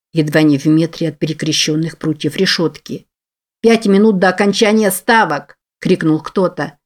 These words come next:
«Пять минут!» Рядом с ними сел Холлис.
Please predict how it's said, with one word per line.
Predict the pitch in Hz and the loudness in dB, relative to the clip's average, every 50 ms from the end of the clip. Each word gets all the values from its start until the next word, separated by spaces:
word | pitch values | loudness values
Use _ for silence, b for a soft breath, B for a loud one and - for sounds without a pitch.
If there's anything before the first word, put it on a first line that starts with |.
| _ _ _ | _ _ _
«Пять | 208 214 233 247 233 247 | 2 2 4 2 2 4
минут!» | 254 285 294 285 254 220 202 190 180 180 - - _ _ _ _ _ _ _ _ _ _ _ _ | 2 4 4 4 4 4 2 0 -2 -6 -12 -20 _ _ _ _ _ _ _ _ _ _ _ _
Рядом | 170 165 165 160 170 160 160 | -4 -2 0 0 0 -2 -2
с | 156 - - | -4 -4 -4
ними | 160 160 170 175 175 | -2 -2 -2 -4 -6
сел | 175 - - 175 170 | -6 -6 -6 -8 -8
Холлис. | - - - 180 165 156 156 151 - - - - | -8 -8 -6 -6 -4 -4 -4 -8 -10 -14 -18 -20